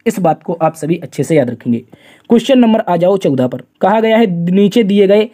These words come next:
प्रश्न में अगली आकृति ज्ञात कीजिए। प्यारे दोस्तों अगली आकृति बताना है। एक most important question है, एमसीक्यू क्वेश्चन, अभी recently एक एग्जाम में पूछा गया था, ठीक है। चलिए बताते हैं, एक मिनट, क्वेश्चन तो गड़बड़ हो गया, कहाँ गया यार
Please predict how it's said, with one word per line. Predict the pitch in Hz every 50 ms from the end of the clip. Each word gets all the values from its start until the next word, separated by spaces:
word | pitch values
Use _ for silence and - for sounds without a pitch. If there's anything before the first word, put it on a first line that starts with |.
| _ _ _ _ _ -
प्रश्न | - 240 240 - 240 226
में | 226 233
अगली | - 196 180 185 196 220 220 -
आकृति | 165 151 - 151 151 165 180
ज्ञात | 160 139 127 117 -
कीजिए। | - 131 120 131 120 - _ _ _ _ _ -
प्यारे | 220 214 226
दोस्तों | 233 226 214 220 - 240
अगली | 240 - 180 175 190 214
आकृति | 208 - - - - 170 160 175
बताना | 156 147 - 139 139 143 156 160
है। | 185 185 - - _ _ _ _ _ -
एक | 233 226
most | 226 196 180 180 196 214 226 233 226 - 233 -
important | 185 180 180 175 185 190 185 190 185
question | - 175 170 - 185 180
है, | 190 226 226 -
एमसीक्यू | 180 180 185 170 - 196 180 160 147
क्वेश्चन, | - 139 - - 131 123 - _ _ _ _ _ _ _
अभी | - 185 190 226
recently | 214 214 190 - 208 196 196 208 208
एक | 220 214 196
एग्जाम | 180 165 160 175 175 170
में | 180 202
पूछा | - 165 143 - 147 123
गया | 127 127 123
था, | - 127 - - _ _ _ _ _ _ -
ठीक | 240 208
है। | - - - _ _ _ _ _ _ -
चलिए | - 180 185 208 214
बताते | 185 175 175 180 165 165 -
हैं, | 175 185 - - -
एक | 156 147 147
मिनट, | 147 139 135 135
क्वेश्चन | - - - 160 - - 185 180
तो | 180 170
गड़बड़ | 160 156 160 175 175
हो | 175
गया, | 175 170 160
कहाँ | 160 180 175 196 170
गया | 147 139
यार | 135 139 151 156